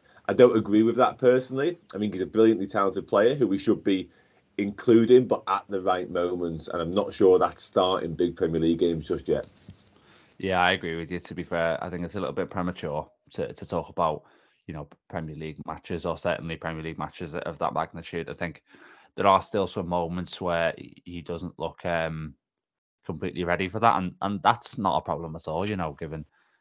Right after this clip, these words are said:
Speaker 2: like I say, how, how little experience he does have. Um, maybe we can maybe look towards that next season. I think one interesting thing is that,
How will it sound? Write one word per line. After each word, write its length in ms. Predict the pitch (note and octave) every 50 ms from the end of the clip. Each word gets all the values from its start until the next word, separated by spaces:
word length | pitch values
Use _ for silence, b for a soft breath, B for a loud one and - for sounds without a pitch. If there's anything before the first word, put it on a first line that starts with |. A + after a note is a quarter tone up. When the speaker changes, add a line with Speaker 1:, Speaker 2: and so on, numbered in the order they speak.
| _ _ _
Speaker 2:
like 140 | - - -
I 40 | F2+
say, 180 | - F2 E2 D#2
how, 160 | D#2+ E2 -
how 180 | - D#2+ E2
little 300 | E2+ E2+ E2 - - E2
experience 440 | E2 - - - F2 E2 D#2+ D#2+ D#2
he 100 | - F2
does 200 | D2+ E2+ D#2+ - -
have. 240 | E2 D#2+ D#2+ D#2+ - _ _ _ _ _ _ _ _ _ -
Um, 380 | D#2 D#2 D#2 D#2+ D#2 D2 D#2 - -
maybe 260 | F#2+ F2+ F2 D2 - E2+
we 120 | D#2+ F2
can 180 | - - F2 F2
maybe 340 | E2+ E2 D2+ F2 E2 - - _
look 220 | - D2+ E2 -
towards 640 | - - F2+ E2 E2 E2 E2+ E2 D2 - - - - _ _ -
that 120 | - - - -
next 300 | D#2+ D#2+ E2 - - -
season. 420 | G2+ F#2+ F#2 F2 G2+ A2+ A2+ A#2 C#3+ -
I 80 | G2 E2+
think 180 | F#2+ F#2 F2
one 200 | D#2 E2 F2+ E2+
interesting 480 | E2 E2 - - G2 F2+ - - F2+ D#2
thing 160 | F#2+ F#2 F2+
is 160 | F2 E2+ E2
that, 180 | - F2+ E2+